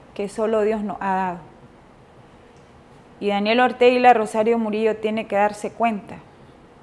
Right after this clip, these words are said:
que ellos son demonios y nosotros somos hijos de Dios. Y como hijos de Dios, contamos con un poder sobrenatural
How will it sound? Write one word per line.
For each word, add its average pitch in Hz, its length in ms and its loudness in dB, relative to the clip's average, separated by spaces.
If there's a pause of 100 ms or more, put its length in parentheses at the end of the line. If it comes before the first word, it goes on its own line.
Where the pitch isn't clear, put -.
(840)
que 202 180 -2
ellos 233 220 4
son 240 220 -2
demonios 220 920 -4 (760)
y 190 80 -8
nosotros 196 540 -6
somos 220 340 -4
hijos 226 320 -4
de 175 140 -2
Dios. 175 380 -4 (840)
Y 208 140 -4
como 208 360 0
hijos 247 320 2
de 208 140 4
Dios, 302 400 4 (800)
contamos 226 600 2 (100)
con 214 140 -2
un 262 340 0 (160)
poder 226 420 4 (180)
sobrenatural 208 1040 4